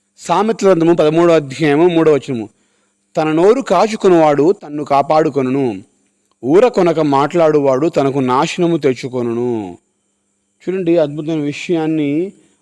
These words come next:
వాక్య ధ్యానాన్ని దేవుడు ఈరోజు మనకు తెలియపరుస్తున్నాడు. నీ నోటి మాటల ఫలము నీవు అనుభవిస్తావు. నిజమే, నీ నోరును నువ్వు ఎంత కంట్రోల్గా ఉంచుకుంటే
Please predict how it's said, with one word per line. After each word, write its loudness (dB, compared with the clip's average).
వాక్య -6
ధ్యానాన్ని -6
దేవుడు -2
ఈరోజు -2
మనకు -4
తెలియపరుస్తున్నాడు. -6
నీ -10
నోటి -4
మాటల -4
ఫలము -2
నీవు -2
అనుభవిస్తావు. -4
నిజమే, -8
నీ -6
నోరును -4
నువ్వు -6
ఎంత -8
కంట్రోల్గా -10
ఉంచుకుంటే -14